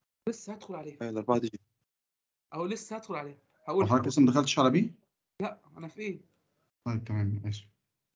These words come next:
Speaker 1: طيب بالنسبة لبي، بالنسبة لبي بيقول لك ال repetition is not allowed، ال repetition مش مسموح بيه، مش مسموح بال repetition، تمام؟ فبيقول لك في الأول قول لي عدد الويز إيه هي، لو مش مسموح بال repetition.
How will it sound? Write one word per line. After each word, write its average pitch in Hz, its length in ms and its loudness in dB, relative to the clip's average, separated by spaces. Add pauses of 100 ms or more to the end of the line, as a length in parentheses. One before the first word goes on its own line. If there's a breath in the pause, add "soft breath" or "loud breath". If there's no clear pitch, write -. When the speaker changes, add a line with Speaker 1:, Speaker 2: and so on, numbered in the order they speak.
(760)
Speaker 1:
طيب 175 280 0
بالنسبة 220 420 -4
لبي، 202 400 -6 (440 soft breath)
بالنسبة 226 460 -2
لبي 214 240 -2
بيقول 240 260 -2
لك 254 180 -4
ال 196 180 0
repetition 220 420 -4
is - 20 -6
not 226 220 -6
allowed، 175 480 -2 (1040)
ال 175 160 0
repetition 247 220 0
مش 220 260 -4
مسموح 208 400 -8
بيه، 156 200 -6 (280)
مش 170 140 -14
مسموح 202 340 -6
بال 190 220 -2
repetition، 156 340 -8 (1000)
تمام؟ 214 460 -4 (240)
فبيقول 208 280 0
لك 254 140 -2
في 226 100 -4
الأول 254 400 -4
قول 254 180 -4
لي 240 80 -2
عدد 220 240 -4
الويز 214 400 -4
إيه 190 80 -4
هي، 156 260 -4
لو 147 120 -8
مش 160 200 -14
مسموح 214 340 -12
بال 170 220 -8
repetition. 147 320 -18